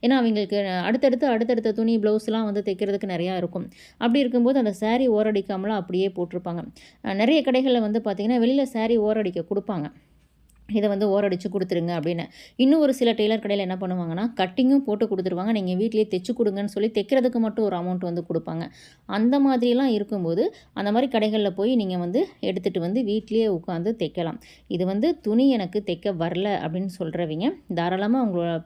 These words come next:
உங்க ஏரியால பக்கத்துல இருக்க கடைகள்ல போய் நீங்க கேட்டு பார்த்தீங்கன்னா தெரியும். ஒரு சில கடைகளை குடுப்ப-, கொடுப்பாங்க, ஒரு சில கடைகளை கொடுக்க மாட்டாங்க. எந்த கடையில கொடுக்குறாங்க அப்படின்றதும் பார்த்துக்கலாம். அதே மாதிரி உங்க ஏரியால இருக்க லேடீஸ் யாரும் வீட்ல உட்காந்து தைக்கிறாங்க அப்படின்னாலும்,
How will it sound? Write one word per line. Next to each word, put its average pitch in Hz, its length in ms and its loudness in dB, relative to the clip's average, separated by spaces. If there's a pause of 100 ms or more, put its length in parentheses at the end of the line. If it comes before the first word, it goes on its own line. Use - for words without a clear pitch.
உங்க 175 180 -4
ஏரியால 196 420 0
பக்கத்துல 175 320 -4
இருக்க 160 240 -6
கடைகள்ல 165 440 -4
போய் 208 160 -2 (320)
நீங்க 175 220 -2
கேட்டு 208 300 0
பார்த்தீங்கன்னா 175 480 -4
தெரியும். 180 300 -2 (260)
ஒரு 185 120 -2
சில 180 180 0
கடைகளை 190 360 0
குடுப்ப-, 202 340 -4
கொடுப்பாங்க, 233 440 2
ஒரு 190 100 0
சில 180 180 -4
கடைகளை 196 340 -2
கொடுக்க 208 300 -2
மாட்டாங்க. 175 340 -4 (240)
எந்த 262 320 4
கடையில 214 340 0
கொடுக்குறாங்க 202 500 -2
அப்படின்றதும் 175 520 -4
பார்த்துக்கலாம். 175 440 -6 (260)
அதே 226 200 2
மாதிரி 277 200 4
உங்க 220 240 2 (640)
ஏரியால 254 600 4
இருக்க 214 360 2
லேடீஸ் 202 400 0
யாரும் 196 240 -2
வீட்ல 233 460 0
உட்காந்து 196 320 -4
தைக்கிறாங்க 180 460 -4
அப்படின்னாலும், 175 500 -2